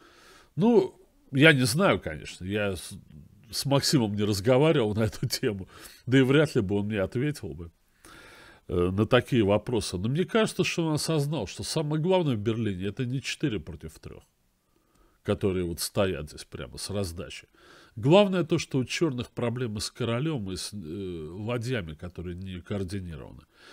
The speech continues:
Поэтому белым нужно во всех случаях развиваться очень быстро.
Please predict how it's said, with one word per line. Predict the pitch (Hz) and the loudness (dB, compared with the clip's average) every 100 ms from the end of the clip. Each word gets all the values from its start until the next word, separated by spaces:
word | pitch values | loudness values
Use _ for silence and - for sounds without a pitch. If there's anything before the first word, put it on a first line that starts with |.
| - - | -16 2
Поэтому | 139 151 160 | 4 4 2
белым | 123 196 202 120 | 2 4 4 2
нужно | 120 117 110 | 0 -2 0
во | 107 | -2
всех | 117 - 156 | -2 -4 -4
случаях | - 127 107 - 80 - _ _ _ _ _ _ _ _ _ _ - _ _ 139 | -4 -4 -4 -8 -12 -14 _ _ _ _ _ _ _ _ _ _ -20 _ _ 2
развиваться | 131 123 165 175 107 - 78 | 4 8 8 8 4 -2 -8
очень | - 90 | -8 -8
быстро. | 95 87 - - - | -8 -8 -10 -14 -20